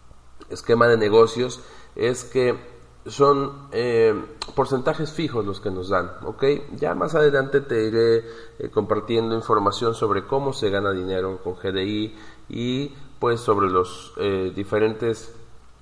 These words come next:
pues, niveles en el que puedes ganar dinero.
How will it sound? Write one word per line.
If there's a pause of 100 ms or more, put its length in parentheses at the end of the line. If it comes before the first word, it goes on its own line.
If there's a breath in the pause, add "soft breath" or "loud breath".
(180)
pues,
niveles (1400)
en
el
que
puedes
ganar
dinero.